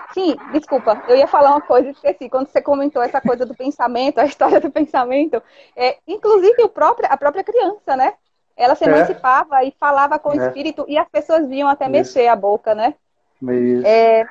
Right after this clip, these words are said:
Speaker 2: E o que também é
Speaker 1: seria
Speaker 2: interessante, quando ele volta pro corpo, né? Quando ele fica de pé, ele, ele dá a narrativa parcial,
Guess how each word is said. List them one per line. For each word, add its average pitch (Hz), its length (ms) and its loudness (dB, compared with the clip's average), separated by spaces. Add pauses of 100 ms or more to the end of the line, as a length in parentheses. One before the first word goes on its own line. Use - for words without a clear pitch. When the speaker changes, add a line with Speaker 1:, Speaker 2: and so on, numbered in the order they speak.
Speaker 2:
E 170 60 4
o 180 60 4
que 220 120 2
também 254 280 6
é - 80 8
Speaker 1:
seria 240 100 6
Speaker 2:
interessante, 214 640 2
quando 226 240 4
ele 208 200 6
volta 180 680 4
pro 139 220 -2
corpo, 160 640 2
né? 226 340 2 (160)
Quando 156 140 0
ele 156 160 0
fica 214 340 0
de 139 140 -6
pé, 202 540 4 (220)
ele, 196 360 2
ele 190 220 2
dá 202 340 4
a 277 40 6
narrativa 208 800 2
parcial, 220 1160 4